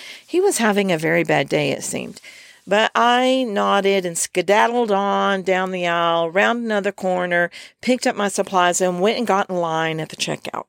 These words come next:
counter. So I'm standing in line, I'm about, behind about three people,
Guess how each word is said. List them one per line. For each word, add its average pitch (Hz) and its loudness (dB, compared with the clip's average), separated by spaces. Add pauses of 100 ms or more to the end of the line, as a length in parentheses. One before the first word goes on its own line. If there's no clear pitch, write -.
counter. - -12 (1160)
So 226 -2
I'm 208 0
standing 277 2
in 339 0
line, 175 4
I'm 185 2
about, 196 2
behind 196 -2
about 180 0
three 277 0
people, 196 0